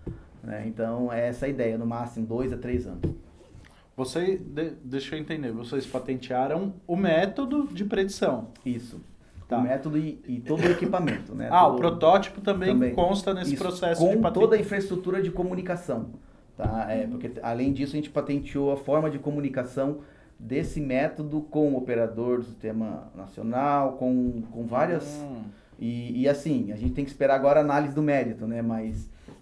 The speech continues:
Speaker 1: é, a ideia que a gente fez esse, propôs esse método pra ele ser genérico, poder ser usado,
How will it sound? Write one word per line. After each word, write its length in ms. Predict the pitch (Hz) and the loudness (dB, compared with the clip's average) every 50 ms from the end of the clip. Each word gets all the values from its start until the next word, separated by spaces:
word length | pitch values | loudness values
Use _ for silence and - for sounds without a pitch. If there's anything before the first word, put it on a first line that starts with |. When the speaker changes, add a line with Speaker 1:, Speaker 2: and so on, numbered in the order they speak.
| - - | -20 -14
Speaker 1:
é, 560 | 101 98 104 104 104 104 104 101 101 98 95 90 | -10 -6 -6 -4 -4 -4 -6 -6 -6 -6 -6 -4
a 120 | - 113 | -2 -2
ideia 360 | 117 113 101 117 123 131 151 151 | -4 -2 -2 2 4 4 4 4
que 100 | 151 143 | 2 0
a 40 | 120 | -4
gente 220 | 117 127 127 123 | -2 -2 -4 -4
fez 220 | - - 131 135 131 | -4 -4 -4 -4 -4
esse, 440 | 123 127 - - 113 107 - - - - - - | -6 -8 -8 -8 -8 -8 -8 -10 -14 -18 -16 -8
propôs 400 | - 123 123 - - 156 185 185 | -6 -6 -6 -2 -2 -2 0 0
esse 200 | 151 143 - - | -2 -4 -4 -4
método 480 | 123 117 123 143 180 185 - 131 120 107 - - - - - - - - | -2 0 0 0 0 0 -4 -6 -10 -10 -14 -16 -20 -20 -20 -20 -16 -10
pra 100 | - 127 | -8 -6
ele 80 | 160 | -6
ser 140 | 165 - 180 | -4 -2 -2
genérico, 440 | 175 208 202 196 170 143 - - - - | 0 2 4 6 6 6 4 2 -10 -10
poder 200 | - 113 113 123 | -8 -6 -4 -4
ser 120 | 123 127 123 | -4 -4 -4
usado, 420 | 123 120 117 117 113 110 110 - | -2 2 2 2 2 0 -4 -12